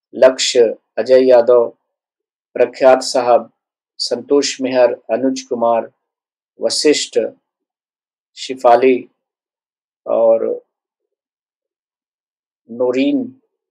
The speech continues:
और महेंद्र कुमार, बहुत खूब, सारे लोगों का उत्तर सही है। थर्ड पे आते हैं,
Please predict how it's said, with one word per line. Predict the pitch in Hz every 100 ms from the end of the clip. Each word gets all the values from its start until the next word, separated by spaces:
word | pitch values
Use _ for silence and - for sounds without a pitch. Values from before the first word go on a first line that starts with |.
| _
और | 113 117
महेंद्र | 120 117 117 113
कुमार, | - 101 98 _ _
बहुत | 117 135 143
खूब, | 120 110 _ _ _
सारे | - 127 135
लोगों | 131 131
का | 135
उत्तर | 127 123
सही | - 110
है। |
थर्ड | 107 151 151
पे | 165
आते | 147 135
हैं, | 120